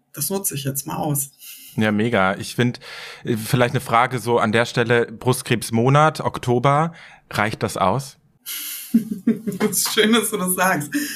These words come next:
Speaker 1: Also, ähm, es ist schwierig, ne? Also,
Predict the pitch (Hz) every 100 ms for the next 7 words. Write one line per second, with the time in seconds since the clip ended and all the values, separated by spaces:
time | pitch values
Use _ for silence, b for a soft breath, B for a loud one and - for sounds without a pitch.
0 | B B B B 202 208 220 220 208 202
1 | 208 - B B B B B B B B
2 | B - - - B B B B 190 -
3 | 269 302 - 208 220 156 139 143 190 294
4 | 180 185 185 190